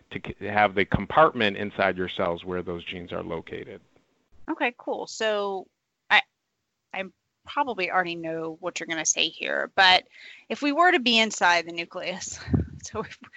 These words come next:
Speaker 2: if we were just to take a peek in, what does it look like in there? Is it kinda like, it seems like it'd be pretty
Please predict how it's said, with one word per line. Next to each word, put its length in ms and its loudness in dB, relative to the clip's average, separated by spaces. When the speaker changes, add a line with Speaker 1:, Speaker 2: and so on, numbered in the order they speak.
Speaker 2:
if 120 -8
we 100 0
were 100 4
just 180 -4
to 60 -8
take 220 -2
a 60 -6
peek 300 -8
in, 580 0
what 120 0
does 120 -2
it 100 -2
look 200 -6
like 240 0
in 120 -6
there? 220 0
Is 120 -2
it 120 -4
kinda 220 2
like, 240 6
it 100 -18
seems 200 0
like 120 6
it'd 80 -6
be 80 0
pretty 300 -2